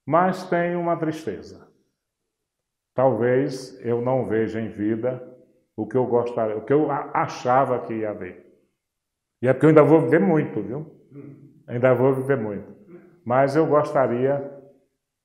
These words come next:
de ver. Eu digo para os trabalhadores rurais lá da minha cidade que a gente agora tá fazendo um projeto lá de incentivo à criação de caprino para o comércio, para,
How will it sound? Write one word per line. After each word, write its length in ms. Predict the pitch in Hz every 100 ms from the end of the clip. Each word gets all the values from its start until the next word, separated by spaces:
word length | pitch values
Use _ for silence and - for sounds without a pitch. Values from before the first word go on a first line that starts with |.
| _ _ _ _
de 80 | 120
ver. 260 | 107 117
Eu 180 | 127 147
digo 300 | 139 170 147
para 140 | 127 127
os 120 | -
trabalhadores 640 | 127 107 120 117 110 110
rurais 360 | 113 117 110 110
lá 120 | 113
da 100 | 110
minha 160 | 101 113
cidade 560 | - 104 110 120 - - - _ _
que 80 | 123
a 40 |
gente 220 | 117 117
agora 280 | 113 113 120
tá 120 | 123
fazendo 460 | 117 120 107 113 113
um 80 | 117
projeto 520 | 117 110 110 113 113
lá 600 | 104 110 113 - - _
de 140 | 98 120
incentivo 760 | 127 131 120 - 120 120 127 123 - _ _ _ _ _ _ _
à 160 | 120 113
criação 640 | - 123 120 - 117 120
de 80 | 123
caprino 640 | 123 113 - 127 127 139 131 - - _
para 280 | 143 160 170
o 100 | 160
comércio, 400 | - 123 104 -
para, 200 | 131 127